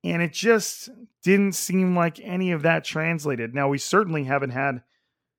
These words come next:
a big enough sample size when it comes to Trey Sermon. He was okay last year. I'm not gonna say that, I don't know why it's on his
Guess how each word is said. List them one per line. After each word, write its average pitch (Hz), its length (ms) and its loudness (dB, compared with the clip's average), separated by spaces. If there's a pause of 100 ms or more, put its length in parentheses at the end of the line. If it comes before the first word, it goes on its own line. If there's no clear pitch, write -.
(260)
a 151 80 6
big 160 180 6
enough 151 160 2
sample 175 420 2
size 139 380 0
when 131 100 -6
it 131 80 -10
comes 131 220 -8
to 143 80 -14
Trey 131 220 -6
Sermon. 110 400 -10 (3500)
He 175 680 -2 (1160)
was 180 300 0
okay 196 640 2
last 175 480 0
year. 196 400 2
I'm 175 160 -4
not 185 240 -2
gonna 165 180 -6
say 160 380 -2
that, 151 220 -2 (100)
I 135 60 -10
don't 151 80 -4
know 143 80 -2
why 131 180 -2
it's 123 100 -12
on 131 140 -4
his 127 340 -8